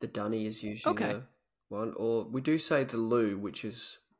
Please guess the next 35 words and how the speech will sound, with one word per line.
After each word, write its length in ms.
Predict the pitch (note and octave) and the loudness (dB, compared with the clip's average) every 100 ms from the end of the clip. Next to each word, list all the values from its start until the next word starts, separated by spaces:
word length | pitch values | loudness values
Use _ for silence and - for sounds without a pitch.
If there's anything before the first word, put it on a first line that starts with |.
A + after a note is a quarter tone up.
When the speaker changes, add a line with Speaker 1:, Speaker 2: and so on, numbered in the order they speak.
| _ | _
Speaker 1:
British. 320 | A#2 A2 F#2 A#2+ | -2 -2 -2 -6
There's 100 | A#2+ | -6
a, 60 | |
quite 240 | - C3 B2 | 2 2 2
a 20 | |
few 220 | B2 A#2 | 0 -2
things 320 | G#2+ A2 A2 | 2 0 2
in 100 | G#2+ | -2
Australia 460 | G2 - G#2+ G2 G2+ | -2 -4 -2 -2 -2
that 120 | G2 | -2
are 160 | F2 - _ _ A2+ | -4 -4 _ _ -12
British, 640 | A2+ A#2+ A2+ A2 - - _ _ | 0 0 0 -2 -6 -12 _ _
British-isms. 1120 | - B2+ B2 - - - A#2+ A#2 A#2+ D3 - - - - - - - _ _ - | 0 2 2 0 -4 -2 -2 2 2 2 -2 -6 -14 -20 -18 -18 -18 _ _ -12
Uh, 260 | G#2+ G#2 G#2+ G#2+ | -8 -6 -4 -2
but 80 | |
yeah, 160 | B2 A#2+ | 4 4
the, 220 | A2+ G#2 | 6 4
the 80 | F#2+ | 4
Speaker 2:
British-isms? 920 | D#3 D#3 - D#3 - D3+ D#3+ F3 F3+ C3 | 0 0 0 -2 -2 -2 -2 -2 2 4
Speaker 1:
but 100 | A#2 | 4
the 80 | |
dunny 420 | A2 B2 A#2+ A2+ G#2 | 6 8 10 8 4
is, 360 | G2+ - - - | 0 -4 -8 -10
is 160 | G#2 G2 | -8 -4
one 340 | G2+ G2 A#2+ _ _ _ | -4 -4 -8 _ _ _
that 100 | F#2+ | -12
we 120 | G2 | -10
say, 220 | G#2+ G2+ G2 | -8 -8 -6
yeah, 180 | G#2 G2+ | -6 -6
going 200 | - G2+ | -6 -6
to 60 | G2+ | -6
the 120 | - | -8
dunny. 320 | - G2 G#2+ D3 | -6 -6 -6 -4
Speaker 2:
The 140 | D3+ | -6
dunny. 480 | C3 D3+ C#3 - | 0 0 0 -4